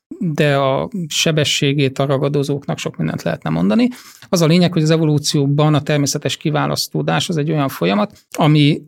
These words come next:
generációkon keresztül, de optimalizálja az egyedeket, a fajt arra a feladatra, amit neki be kell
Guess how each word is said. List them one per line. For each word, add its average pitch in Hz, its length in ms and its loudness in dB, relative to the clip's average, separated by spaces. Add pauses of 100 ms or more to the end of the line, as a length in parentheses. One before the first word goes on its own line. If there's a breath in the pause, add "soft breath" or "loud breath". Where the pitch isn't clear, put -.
(120)
generációkon 139 1080 0
keresztül, 175 720 0
de 160 240 0
optimalizálja 139 1300 0
az 143 180 -4
egyedeket, 139 800 -2 (260)
a 135 40 -2
fajt 139 640 0
arra 139 280 0
a 139 40 -2
feladatra, 147 580 -4
amit 160 180 -6
neki 156 200 -4
be - 160 -2
kell - 280 -6